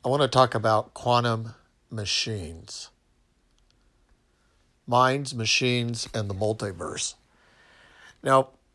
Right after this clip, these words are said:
multiverse, as it applies to quantum machines, <clears throat> has an explanation for how they work, provides a framework. It's like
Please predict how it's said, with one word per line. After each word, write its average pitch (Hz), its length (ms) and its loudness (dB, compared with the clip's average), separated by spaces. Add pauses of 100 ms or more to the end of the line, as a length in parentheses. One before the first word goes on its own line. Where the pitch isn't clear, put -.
(160)
multiverse, 147 840 6 (560)
as 123 160 2
it 113 80 0
applies 113 460 0
to 107 80 -8
quantum 117 440 0
machines, 110 720 -4 (400)
<clears throat> - 60 -18 (460)
has 127 260 4
an 113 100 0
explanation 107 880 -2
for 107 300 -2
how 107 240 6
they 104 120 0
work, 113 480 0 (480)
provides 113 400 4
a 104 60 -4
framework. 113 640 -2 (1120)
It's 110 240 -4
like 107 480 0